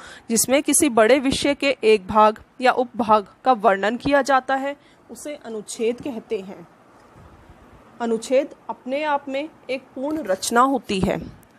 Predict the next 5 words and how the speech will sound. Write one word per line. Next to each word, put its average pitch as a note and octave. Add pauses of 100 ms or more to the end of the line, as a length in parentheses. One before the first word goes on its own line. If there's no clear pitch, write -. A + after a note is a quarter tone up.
(420)
अनुच्छेद A#3+
शब्द C#4+ (180)
अंग्रेजी A3+
भाषा C4+
के C#4